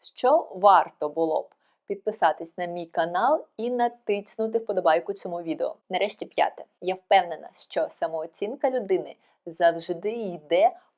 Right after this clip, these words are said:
попереду неї, якщо взагалі можна так метафорично висловитись. Тому моя мета в роботі з жінками — це в першу чергу зберегти,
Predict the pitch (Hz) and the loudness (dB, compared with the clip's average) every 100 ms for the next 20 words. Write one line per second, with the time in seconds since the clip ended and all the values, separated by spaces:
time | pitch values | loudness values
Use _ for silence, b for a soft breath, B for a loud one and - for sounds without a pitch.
0 | _ 170 170 185 196 196 135 185 180 165 | _ -6 0 4 4 2 -2 -4 -2 -4
1 | 151 - _ _ _ _ 165 170 - 277 | -4 -12 _ _ _ _ -2 -2 -2 -2
2 | 202 185 185 196 165 196 165 - 165 175 | -2 0 -2 -2 -4 -6 -10 -2 -2 -2
3 | - 160 160 165 - 156 165 - - 156 | -8 -12 -10 -10 -4 -2 -2 -6 -10 -10
4 | - 143 143 151 151 - _ - _ _ | -8 -12 -10 -12 -12 -16 _ -20 _ _
5 | 175 180 220 226 202 226 247 233 151 _ | -6 -4 0 4 4 2 -2 -4 -6 _
6 | _ 165 165 165 156 170 208 247 226 220 | _ -10 -4 -4 2 0 0 -4 -8 -6
7 | 214 214 175 - - _ _ _ _ _ | -8 -6 -4 -4 -8 _ _ _ _ _
8 | 170 - _ 185 190 - 247 - - 165 | -4 -4 _ 4 4 2 -10 -2 0 0
9 | 170 - _ _ 165 165 165 160 - - | -4 -20 _ _ -10 0 0 0 -6 -4
10 | 240 | -4